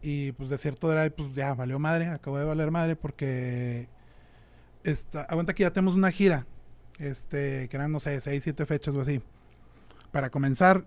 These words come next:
y de ahí de que, pues, seguir al siguiente escalón y, pues,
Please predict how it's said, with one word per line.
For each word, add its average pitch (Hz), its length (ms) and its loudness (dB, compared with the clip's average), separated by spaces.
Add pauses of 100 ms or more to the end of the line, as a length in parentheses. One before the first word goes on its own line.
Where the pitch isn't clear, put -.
(100)
y 147 100 -4
de 139 100 0
ahí 131 240 -2
de 139 160 -2
que, 143 140 -6
pues, - 460 -12
seguir 123 200 -6
al 131 80 -2
siguiente 151 240 -4
escalón 170 420 2
y, 151 80 2
pues, 127 220 -6